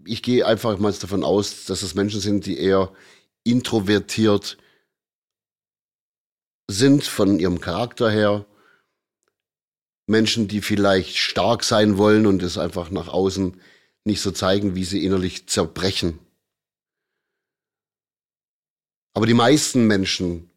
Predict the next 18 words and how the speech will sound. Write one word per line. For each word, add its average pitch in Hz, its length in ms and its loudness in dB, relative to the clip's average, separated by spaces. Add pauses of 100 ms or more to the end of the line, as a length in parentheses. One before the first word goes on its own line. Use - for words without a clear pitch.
(300)
mit 90 200 -4
denen 113 220 4
kommen 101 240 0
wir 95 200 0
ganz 120 380 0
tief 113 300 -2
ins 113 220 0
Gespräch 110 640 0
und 92 380 -2
große 120 300 0
Sympathie 101 520 -2
baut 107 280 2
sich 87 160 -8
auf, 98 340 0 (800)
liegt 101 240 -4
ja 98 280 2 (260)
bekanntlich 92 480 -2
auf - 300 -4